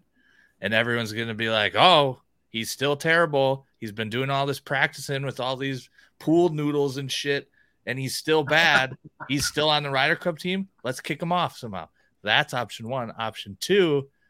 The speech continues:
Speaker 1: is he plays really good, and people are like, "All right, baby, our, our in-team captain is now in form. Ryder Cup, let's go." So I think he's motivated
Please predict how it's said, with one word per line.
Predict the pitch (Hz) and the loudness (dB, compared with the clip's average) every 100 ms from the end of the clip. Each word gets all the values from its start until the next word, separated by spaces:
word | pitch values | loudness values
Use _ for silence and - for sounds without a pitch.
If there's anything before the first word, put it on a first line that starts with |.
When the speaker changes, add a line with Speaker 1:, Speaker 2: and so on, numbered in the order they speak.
| _ _ - | _ _ -6
Speaker 1:
is | 123 127 113 110 101 - _ _ | -2 0 0 -2 -8 -18 _ _
he | 110 | -14
plays | - 120 113 95 | -8 -6 -6 -8
really | 101 123 110 | -8 -6 -4
good, | 117 156 139 127 | 0 2 2 0
and | 131 110 104 | -4 -10 -10
people | 120 107 | -10 -8
are | 110 | -6
like, | 107 101 104 | -2 -2 0
"All | 135 | 0
right, | 151 147 139 | 2 0 0
baby, | 131 127 131 127 _ _ _ _ - | -4 -4 -4 -6 _ _ _ _ -8
our, | 110 113 110 110 120 _ _ | -4 -2 -2 -4 -8 _ _
our | 110 107 107 107 _ 151 | -10 -8 -8 -10 _ -6
in-team | 151 156 135 165 156 139 | -6 -4 -6 -6 -6 -8
captain | - 139 151 - 170 170 - _ - | -4 -4 -4 -6 -8 -8 -12 _ -16
is | 98 | -10
now | 113 123 135 135 | -2 0 0 -2
in | 120 | -6
form. | - 139 151 160 165 - _ _ 110 | -6 -2 -2 -2 -6 -12 _ _ -2
Ryder | 123 135 135 | 2 2 0
Cup, | - 131 127 _ _ - | -6 -8 -8 _ _ -10
let's | 117 - | -10 -10
go." | 110 95 - _ _ _ _ _ _ _ - _ _ _ _ _ | -10 -10 -12 _ _ _ _ _ _ _ -20 _ _ _ _ _
So | - 165 165 143 - | -4 2 4 2 0
I | 120 | -6
think | - 170 - | -6 -12 -8
he's | 170 139 | -8 -4
motivated | 123 143 139 117 110 107 | -2 -2 -2 -6 -6 -8